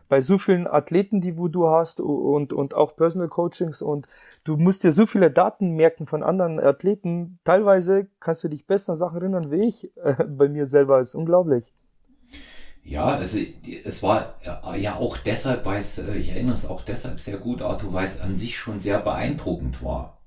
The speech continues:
Speaker 2: Ja, ich weiß noch, äh, mit welchem Gewicht du damals zu mir gekommen bist. Es waren da schon, waren's schon so um die achtzig.
Speaker 1: Ja,
Speaker 2: Ja.
Speaker 1: ich glaub,
Speaker 2: Ja.
Speaker 1: äh, auf einundachtzig,
Speaker 2: Ja.
Speaker 1: achtzig Komma noch was so in dem
Speaker 2: Genau,
Speaker 1: Dreh.
Speaker 2: und, ähm, ich meine, ähm, wir waren dann, bevor wir entwässert haben, waren wir bei achtzig Komma sechs.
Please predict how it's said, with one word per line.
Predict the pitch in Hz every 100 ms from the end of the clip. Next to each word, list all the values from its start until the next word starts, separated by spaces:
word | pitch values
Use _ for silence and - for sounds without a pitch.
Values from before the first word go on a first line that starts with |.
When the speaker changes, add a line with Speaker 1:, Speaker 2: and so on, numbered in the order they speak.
| -
Speaker 2:
Ja, | 73 92 120 - - - - - - -
ich | -
weiß | 90 95 -
noch, | 117 104 98
äh, | - 92 95 90
mit | 85 90 -
welchem | 95 98 98
Gewicht | 90 87 131 -
du | 85
damals | - - 135 - - - -
zu | 104
mir | 107 156
gekommen | 160 - 117 113
bist. | 160 165 110
Es | 95
waren | 104 143 131
da | 120 160
schon, | - 165 185 185
waren's | - 254 -
schon | - 160
so | 87 85
um | 76 71
die | 67 67
achtzig. | 65 67 - - - - - -
Speaker 1:
Ja, | - 151 170 202 277 269
Speaker 2:
Ja. |
Speaker 1:
ich | 214
glaub, | 196 196
Speaker 2:
Ja. | 175 165
Speaker 1:
äh, | - 147 -
auf | -
einundachtzig, | - 196 180 180 - 202 -
Speaker 2:
Ja. | -
Speaker 1:
achtzig | 165 - - -
Komma | 170 156
noch | 160 156
was | 139 120
so | 139
in | 135
dem | 131
Speaker 2:
Genau, | 87 85 87 -
Speaker 1:
Dreh. | 95
Speaker 2:
und, | 95 95 87
ähm, | 82 85 85 85 85 82
ich | 90
meine, | 90 95 98 92 - 85
ähm, | 85 87 87 87
wir | 87 82
waren | 87 98
dann, | 98 95
bevor | 82 82 107
wir | - 80
entwässert | 87 87 104 85 -
haben, | 95 98 92
waren | 92
wir | 92
bei | 90 92
achtzig | 90 - - 90
Komma | - 92 87
sechs. | 107 - - -